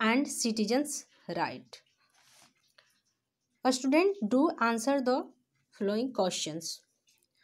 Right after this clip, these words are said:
What is the simple definition of democracy? Second,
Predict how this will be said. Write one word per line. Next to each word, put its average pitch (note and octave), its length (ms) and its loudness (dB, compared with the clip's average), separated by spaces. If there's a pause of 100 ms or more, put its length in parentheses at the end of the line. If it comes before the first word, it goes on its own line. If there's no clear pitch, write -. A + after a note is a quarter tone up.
(300)
What B3+ 320 2
is G4 220 0
the B3+ 180 2
simple B3+ 520 2
definition A3+ 600 -2
of A3 160 -2 (240)
democracy? G#3+ 760 -4 (720)
Second, E4 440 2